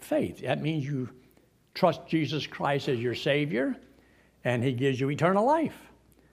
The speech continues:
The first time you were born in this world, you got physical life. The next time, you get eternal life. It lasts forever. So you get to be born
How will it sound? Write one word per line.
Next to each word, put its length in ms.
The 100
first 300
time 240
you 80
were 100
born 220
in 80
this 180
world, 220
you 60
got 280
physical 400
life. 400
The 120
next 300
time, 320
you 80
get 220
eternal 420
life. 300
It 100
lasts 280
forever. 480
So 140
you 240
get 220
to 60
be 120
born 500